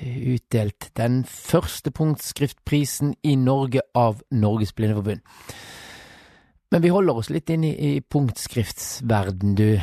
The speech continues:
Ehm, jeg lærte godt punktskrift på skolen. Jeg hadde en lærer som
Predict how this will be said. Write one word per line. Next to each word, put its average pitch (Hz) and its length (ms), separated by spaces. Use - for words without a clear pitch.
Ehm, 123 460
jeg 160 180
lærte 120 380
godt 127 360
punktskrift - 580
på 123 120
skolen. 139 460
Jeg 120 200
hadde 123 200
en 113 120
lærer 120 400
som 120 220